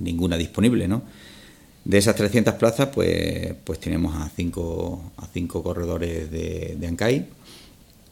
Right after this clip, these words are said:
y, y la verdad es que, bueno, tenían preparada una prueba de, de algo más de, de cincuenta y, de cincuenta kilómetros, con una, una subida muy, muy exigente y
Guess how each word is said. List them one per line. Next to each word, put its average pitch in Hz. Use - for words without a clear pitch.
y, 87
y 87
la 85
verdad 82
es -
que, -
bueno, 85
tenían 92
preparada 92
una 90
prueba 90
de, 87
de 90
algo 90
más 87
de, 87
de 87
cincuenta 87
y, 85
de -
cincuenta 90
kilómetros, 123
con 98
una, 92
una 92
subida 92
muy, 110
muy 104
exigente 110
y 92